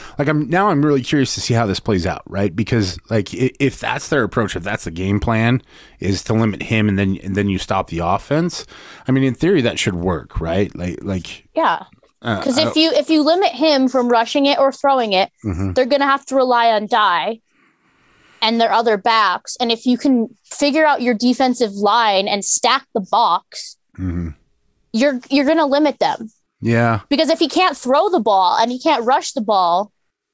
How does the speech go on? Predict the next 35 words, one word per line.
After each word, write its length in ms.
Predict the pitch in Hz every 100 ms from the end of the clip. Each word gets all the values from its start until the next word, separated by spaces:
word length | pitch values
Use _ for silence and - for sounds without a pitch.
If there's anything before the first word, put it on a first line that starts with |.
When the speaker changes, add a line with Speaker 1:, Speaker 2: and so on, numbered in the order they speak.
| _
Speaker 2:
what 160 | 233 262
do 100 | 254
you 60 | 277
Speaker 1:
Yeah. 60 |
Speaker 2:
have 200 | 269 262
to 80 | 254
do? 440 | 226 311 233 - - 127
Speaker 1:
I 100 | 131
mean, 160 | 135
in 140 | 127 113
theory, 380 | 135 110 95
like, 180 | 92 92 82
right, 300 | 92 95 73
right, 300 | 92 95 80
like, 200 | 95 85
that's, 360 | 95 82 -
that's 240 | - 101 -
Speaker 2:
Yeah, 160 | 302
Speaker 1:
the 60 | 277
Speaker 2:
and 100 | 285
this 140 | -
Speaker 1:
goal 40 | 466
Speaker 2:
is 40 |
all 160 | 392 320
in 80 | 277
theory. 380 | 311 262 220 208
Like, 120 | 208
I 180 | 247 269
am 140 | 269
no, 260 | 254 254 247
Speaker 1:
Mm-hmm. 80 |
Speaker 2:
in 100 | 240
no 160 | 233 233
means, 360 | 226 220 220 214
like, 380 | 196 175 -